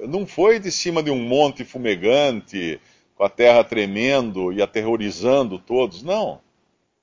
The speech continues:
E é esse o caráter também, porque João vai falar muito dos mandamentos do Senhor Jesus. Ele não está falando aqui da lei, ele não está falando da, dos preceitos legais, da, das cerimônias e tudo, não, ele está falando dos mandamentos que o Senhor Jesus deu.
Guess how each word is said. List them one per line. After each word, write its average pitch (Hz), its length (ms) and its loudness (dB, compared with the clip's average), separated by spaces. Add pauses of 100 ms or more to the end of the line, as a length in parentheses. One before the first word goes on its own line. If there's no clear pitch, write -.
(400)
E 135 180 4
é 147 80 10
esse 196 300 4
o 190 40 0
caráter 147 680 6
também, 123 460 -2
porque 120 300 -6
João 143 220 2
vai 175 120 2
falar 139 220 4
muito 160 240 -6
dos 143 160 -4
mandamentos 131 840 2
do 95 120 -18
Senhor 101 280 -4
Jesus. 82 560 -12 (600)
Ele 165 160 -10
não 240 80 -6
está 233 200 2
falando 170 560 8
aqui 135 220 0
da 135 140 6
lei, 120 520 2
ele 143 140 -4
não 190 60 -10
está 180 200 -2
falando 143 540 0
da, 92 480 4 (480)
dos - 160 -12
preceitos 139 880 0
legais, 107 800 4
da, 101 160 -2
das 98 180 -6
cerimônias 113 960 2
e 101 60 -16
tudo, 139 100 -12
não, 165 80 -2
ele 175 60 2
está 175 160 -4
falando 214 180 -4
dos 208 140 0
mandamentos 190 580 0
que - 80 -8
o 151 40 -6
Senhor 151 200 -6
Jesus 117 320 -10
deu. 92 260 -2